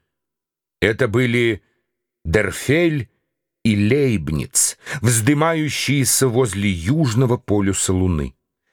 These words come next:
Все горы видимого полушария измерены совершенно точно. Это может показаться невероятным — Однако же нельзя сомневаться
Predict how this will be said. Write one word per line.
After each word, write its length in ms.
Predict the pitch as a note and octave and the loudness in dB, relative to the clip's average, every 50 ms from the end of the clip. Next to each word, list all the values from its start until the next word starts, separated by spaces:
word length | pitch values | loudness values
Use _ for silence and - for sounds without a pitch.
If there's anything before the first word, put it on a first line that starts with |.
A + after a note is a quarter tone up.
| _ _ _ _ _ _ - | _ _ _ _ _ _ -4
Все 400 | - - - - C3+ F3 F#3 F3 | -2 0 0 2 2 2 2 0
горы 720 | C#3+ A#2 C#3+ E3+ F#3 F#3 F3 D#3 D3+ C#3 B2 A2 F#2+ D2+ - _ _ _ _ _ - - | 0 2 2 2 4 2 2 2 2 0 0 0 -2 -6 -8 _ _ _ _ _ -4 -4
видимого 920 | E2+ F2 A#2+ F3+ G3+ E3+ C#3 D#3+ D#3 D#3 D#3 C#3+ D3+ D3+ D3 C#3 C3 A2 | 0 2 4 2 2 2 2 2 2 2 2 4 4 4 4 4 2 0
полушария 1080 | G2 - A#2+ A#2+ B2 A#2+ - - - C#3+ D#3+ F3 F3 C3+ A#2 G2 F2 D#2+ B1+ A1 - _ _ _ _ _ _ _ - | -2 -4 -2 0 0 0 0 0 0 0 2 2 0 -2 -2 -2 -2 -4 -6 -8 -14 _ _ _ _ _ _ _ -4
измерены 840 | A2 G#2 G2 F#2 G2 A2 A2 A#2 C3+ D3 C#3+ A#2 B2+ B2 A#2+ A#2+ A2+ | -2 -2 0 2 2 2 2 2 2 0 0 0 0 0 0 0 0
совершенно 880 | - - - G2+ F#2 F2 F2+ E2 - - - G#2+ A2 A2 G#2 G2+ G2 F#2 | 0 0 0 0 0 -2 -2 -4 -4 -2 -2 0 0 0 0 -2 -2 -4
точно. 520 | - - E2+ E2+ E2 - - - - - - _ _ _ _ _ _ _ _ _ _ _ - - - - | -2 -2 -2 -2 -2 -4 -8 -10 -10 -14 -16 _ _ _ _ _ _ _ _ _ _ _ -10 -10 -10 -2
Это 280 | - - C#3+ C#3+ F#3 F#3 | 0 0 2 2 2 2
может 340 | F3 F#3+ E3 C#3 F#3+ C3+ - | 2 2 2 0 -2 -2 -2
показаться 640 | E3+ E3 - E3 D3+ C#3 F3+ F#3 - - - - D#3+ | -4 -2 0 0 0 2 0 0 0 -4 -4 -2 0
невероятным — 1000 | E3+ E3+ D#3+ E3 D#3+ D#3 D#3 E3+ F3+ F3+ F#3 - - - G2 E2 D#2 C#2+ C2 _ _ _ _ _ _ _ _ _ _ - | 0 2 2 2 2 2 0 0 0 -2 -2 -4 -4 -4 -6 -4 -6 -8 -12 _ _ _ _ _ _ _ _ _ _ -2
Однако 480 | E2+ F2+ D#2+ F#2+ A2+ B2 A#2+ - B2 A#2+ | -2 -2 0 0 0 0 0 0 -2 -2
же 140 | G#2+ A#2 | 0 0
нельзя 480 | A#2+ A2+ A#2 A2+ A2 G2 F#2 A#2 C3+ C3+ | 0 0 0 0 0 0 2 2 0 0
сомневаться 1040 | C3 - A2+ A2 A2+ A2 G2+ F#2+ E2+ G2 B2+ C#3+ D#3 - - - - G2+ F#2 E2+ | 0 -2 -2 0 0 2 0 2 2 0 0 0 -4 -6 -4 -4 -2 0 0 -2